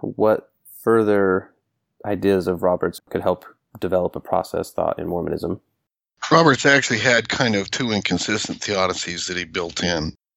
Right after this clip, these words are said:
Speaker 2: One is that God voluntarily limits his power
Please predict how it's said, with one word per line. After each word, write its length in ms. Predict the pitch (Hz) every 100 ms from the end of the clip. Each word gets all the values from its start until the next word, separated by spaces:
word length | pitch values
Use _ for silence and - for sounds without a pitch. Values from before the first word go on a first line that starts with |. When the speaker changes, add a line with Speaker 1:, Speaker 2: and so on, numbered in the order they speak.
| _ _
Speaker 2:
One 320 | 123 131 127
is 420 | - 113 113 104
that 220 | 113 95 80
God 260 | 101 98
voluntarily 760 | 110 120 104 - 127 143 120 92
limits 360 | 98 98 90
his 160 | 87 82
power 460 | - 90 73 71